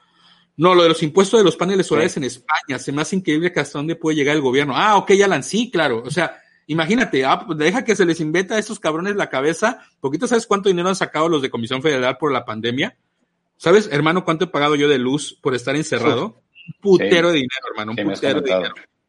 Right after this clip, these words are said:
Speaker 1: Y la verdad, hermano, estoy muy indignado por eso del gobierno. ¿Por qué? Porque el gobierno tenía que haber apoyado de alguna manera. Y no, si te pasabas de la luz de lo normal, que es lo que apoya el gobierno de, de déficit, lo que hace es simplemente incrementar y decir que eso es cosa de comisión, que no es cosa de ellos.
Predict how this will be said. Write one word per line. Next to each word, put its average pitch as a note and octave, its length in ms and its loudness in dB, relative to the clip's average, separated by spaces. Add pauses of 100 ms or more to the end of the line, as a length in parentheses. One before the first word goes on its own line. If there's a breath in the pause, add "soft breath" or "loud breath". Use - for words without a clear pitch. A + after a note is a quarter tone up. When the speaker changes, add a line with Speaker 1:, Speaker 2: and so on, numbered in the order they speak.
(160)
Speaker 1:
Y D3+ 180 2
la D3+ 120 2
verdad, C#3+ 300 2
hermano, F#3 220 0
estoy F3 220 -2
muy D#3 240 -2
indignado D#3 460 -4
por B2+ 120 -4
eso C3+ 200 -4
del B2 120 -4
gobierno. A#2 640 -2 (380)
¿Por D3 180 2
qué? F3 200 2
Porque D3 340 -2
el B2+ 80 -2
gobierno C3 320 0
tenía C#3+ 220 -4
que D3+ 80 -4
haber C#3 100 0
apoyado C#3 380 0
de D3+ 60 0
alguna A#2+ 200 -4
manera. A2 400 -6 (340)
Y C3 120 -8
no, D3+ 340 -2 (140)
si - 100 -8
te C#3 140 0
pasabas D#3+ 380 2
de G3+ 100 4
la D3+ 80 4
luz D#3 200 4
de F3+ 60 4
lo D3 140 2
normal, B2+ 340 -2
que B2+ 240 0
es C3 80 -2
lo D#3+ 100 -2
que C#3+ 100 -2
apoya C#3+ 220 -2
el E3 60 -2
gobierno C#3+ 320 -2
de, D3+ 80 0
de G#2+ 300 -2
déficit, F#3 520 -2 (300 soft breath)
lo C3 180 -2
que C#3 120 -2
hace C#3+ 240 0
es D3+ 100 -2
simplemente D3 400 -2
incrementar C#3+ 420 -2
y F3+ 60 4
decir D3+ 240 -2
que D3 140 0
eso D3 140 -6
es C#3+ 80 -8
cosa D3+ 200 -4
de C#3 80 -4
comisión, B2+ 400 -8
que - 80 -12
no C#3+ 60 -6
es C3+ 80 -10
cosa C#3 200 -10
de C3 120 -4
ellos. B2+ 280 -12